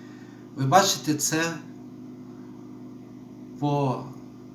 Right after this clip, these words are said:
способу мого життя. Ці зміни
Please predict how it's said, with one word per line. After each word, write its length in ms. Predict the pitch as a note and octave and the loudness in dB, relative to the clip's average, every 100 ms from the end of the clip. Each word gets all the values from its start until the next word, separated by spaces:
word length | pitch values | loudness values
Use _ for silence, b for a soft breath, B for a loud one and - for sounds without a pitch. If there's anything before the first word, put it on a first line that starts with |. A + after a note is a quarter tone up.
| - - - - - - - | -16 -16 -16 -14 -14 -14 -10
способу 680 | - D#3+ F#3+ - D3+ B2 | -2 4 6 6 4 2
мого 300 | B2 A#2+ C#3 | 0 2 2
життя. 420 | D3 B2+ B2+ - - - - - - - - - - - - - - - - - - - - - - - - - - - - - - - - B B B B B B B B B - - - - - | 4 2 -2 -6 -10 -12 -14 -16 -16 -16 -16 -16 -16 -16 -16 -16 -16 -14 -16 -16 -16 -16 -16 -16 -16 -16 -14 -14 -14 -14 -14 -14 -14 -14 -14 B B B B B B B B B -16 -16 -16 -16 -12
Ці 180 | - E3 | -2 0
зміни 540 | D#3 G3+ A#3 G3 C#3+ | 6 8 8 8 4